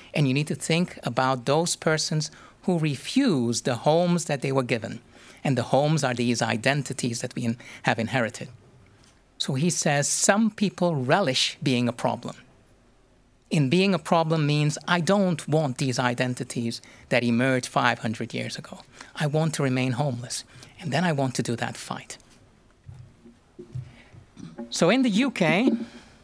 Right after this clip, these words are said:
and in France, and in the Netherlands, there were other people who were thinking about this. The person in the middle is Walter Rodney,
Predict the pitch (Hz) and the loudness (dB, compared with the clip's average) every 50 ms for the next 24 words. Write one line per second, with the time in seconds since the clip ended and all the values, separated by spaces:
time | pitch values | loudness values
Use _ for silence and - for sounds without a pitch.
0 | - _ _ _ _ _ - - - - _ _ _ - 131 120 135 160 170 170 | -20 _ _ _ _ _ -20 -20 -20 -20 _ _ _ -6 -4 -2 0 4 4 4
1 | - 185 165 - - 175 165 160 165 180 196 202 196 - - - - - - - | 4 4 0 -2 0 2 2 4 2 2 2 2 0 0 -4 -6 -6 -10 -16 -20
2 | - - - 139 139 147 170 175 185 202 208 - - - 180 180 175 165 160 170 | -20 -6 -2 -2 0 2 2 2 2 0 2 2 2 2 2 2 0 0 0 0
3 | 170 175 185 196 208 214 - - - - - - - - - - - - - - | 0 0 0 0 0 0 -2 -4 -10 -14 -20 -20 -20 -20 -20 -20 -20 -20 -20 -20
4 | - _ - 185 180 180 190 202 - - - 185 196 196 202 202 - - 180 - | -20 _ -4 0 2 2 2 0 0 0 0 2 2 2 0 -2 -4 -6 -6 -4
5 | 180 170 185 190 185 175 156 - 226 214 175 - 143 123 110 - - - 117 - | -2 -2 0 0 0 -2 0 0 0 0 0 0 -4 -4 -4 -6 -6 -6 -6 -8
6 | 151 - - - - - - - - - - - - - - - - - - - | -8 -10 -12 -12 -14 -16 -20 -20 -20 -20 -20 -20 -20 -20 -20 -20 -10 -8 -4 0
7 | - 226 233 - - 214 196 180 170 165 165 175 202 214 214 214 214 208 - - | 2 2 2 2 2 2 2 4 4 4 4 4 4 4 2 2 2 0 -2 -6
8 | - - - - _ _ - 190 170 170 165 160 160 156 - - 147 143 151 147 | -14 -20 -20 -20 _ _ -2 0 2 2 2 2 0 -2 -2 0 0 0 0 0
9 | - - 170 170 208 190 175 - 135 120 110 - | -2 0 0 2 2 0 0 -4 -8 -8 -8 -12